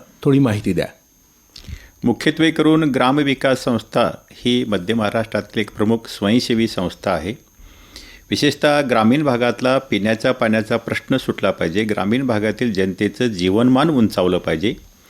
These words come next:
Speaker 2: यासाठी जलसंधारण असेल, जलस्वराज्य,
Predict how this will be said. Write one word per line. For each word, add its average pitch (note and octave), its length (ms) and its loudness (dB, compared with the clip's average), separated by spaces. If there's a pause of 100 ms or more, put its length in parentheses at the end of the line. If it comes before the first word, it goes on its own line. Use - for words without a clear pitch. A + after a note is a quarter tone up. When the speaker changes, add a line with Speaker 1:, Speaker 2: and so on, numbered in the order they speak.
(300)
Speaker 2:
यासाठी A#2+ 680 2
जलसंधारण G#2 720 0
असेल, A#2+ 440 -2
जलस्वराज्य, G2+ 720 0